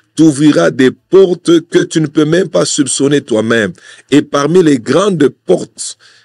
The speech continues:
que je vous dis aujourd'hui, vous qui me suivez, peuple de Dieu, chers serviteurs, servantes, hommes de Dieu, bishop, archibishop, enfants de Dieu,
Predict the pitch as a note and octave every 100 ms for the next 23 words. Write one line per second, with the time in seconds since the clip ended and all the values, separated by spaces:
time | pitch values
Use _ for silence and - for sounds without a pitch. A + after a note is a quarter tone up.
0 | _ - A#2+ C3 A#2 B2 A2 B2 F3 -
1 | C3+ A2+ A#2+ A2+ B2+ G2+ C#3+ D3+ C#3 B2
2 | A#2 - D3 C3 C#3+ B2 - D#3+ - C3
3 | A#2+ G#2 A2 C3+ G#2 - _ _ - -
4 | B2+ - C#3+ C3+ C3+ D3+ C3 - D3 C3+
5 | C#3 D3 A2+ - - D#3 C#3+ C#3 A2+ C3
6 | C#3 A2 A#2 E3 - F3 D3+ C3 C#3+ C3+
7 | C#3 D#3+ - F3 C3 - _ _ _ _
8 | _ - C3+ B2+ - F#3 D3+ C#3+ A#2+ C#3
9 | B2 F#2